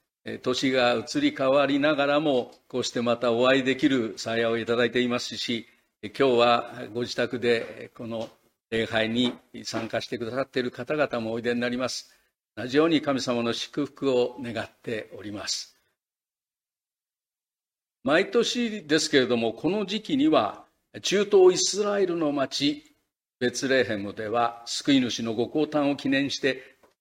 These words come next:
静かな礼拝が行われてまいりました。二千年ですね。今年はどうでしょう？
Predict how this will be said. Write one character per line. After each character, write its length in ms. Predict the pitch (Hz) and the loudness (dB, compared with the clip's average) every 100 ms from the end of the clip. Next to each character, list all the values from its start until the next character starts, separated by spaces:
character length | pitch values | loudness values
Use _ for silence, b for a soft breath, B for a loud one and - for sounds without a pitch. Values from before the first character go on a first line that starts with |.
| - | -8
静 340 | - 160 131 | -4 -2 -4
か 220 | - 104 | -4 -4
な 160 | 104 101 | -4 -4
礼 260 | 113 143 156 | 2 2 2
拝 300 | 156 147 147 | 2 0 2
が 260 | 135 139 - | 2 -2 -6
行 300 | 139 117 170 | -10 -4 0
わ 320 | 165 165 151 | 2 2 2
れ 100 | 135 | 0
て 160 | 120 127 | 0 0
ま 240 | 113 117 | 2 0
い 60 | 117 | 0
り 40 | |
ま 120 | 113 | 0
し 100 | - | -2
た。 80 | - - _ _ _ _ _ - | -4 -10 _ _ _ _ _ -12
二 100 | 107 | -6
千 400 | 110 156 151 147 | -2 0 0 -2
年 240 | 139 131 117 | -2 -2 -4
で 100 | 107 | -6
す 160 | - | -8
ね。 220 | 120 139 _ _ _ _ _ - | -10 -12 _ _ _ _ _ -4
今 100 | 170 | 0
年 220 | 254 269 | 2 4
は 120 | 220 | 4
ど 180 | 143 233 | 6 2
う 20 | |
で 80 | 127 | 0
し 120 | |
ょ 40 | |
う？ 20 | - | -4